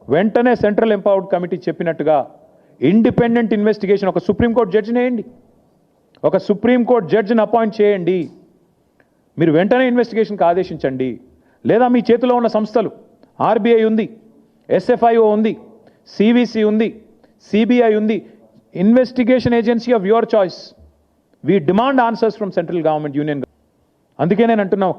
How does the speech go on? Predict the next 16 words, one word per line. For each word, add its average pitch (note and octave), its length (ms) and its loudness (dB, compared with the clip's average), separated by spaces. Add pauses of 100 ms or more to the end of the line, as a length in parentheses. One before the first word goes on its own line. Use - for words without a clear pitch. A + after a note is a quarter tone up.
కాంగ్రెస్ G3 380 0
వాళ్ళు G3 140 0
ఎట్లాగూ F#3+ 340 2
నోరు E3 220 0
మెదపరు, G3 340 0 (520)
వాళ్ళకు E3 340 2
ఢిల్లీకి F3 380 -2
బ్యాగులు E3 340 0
పోతున్నాయి, F3+ 440 -2
మూటలు D#3 320 0
పోతున్నాయి, G3 360 0 (360)
వాళ్ళు E3 240 2
నోరు D#3+ 240 0
తెరవరు. D3 280 0 (380)
మీరెందుకు B3+ 560 2
తెరుస్తలేరు? E3+ 520 -2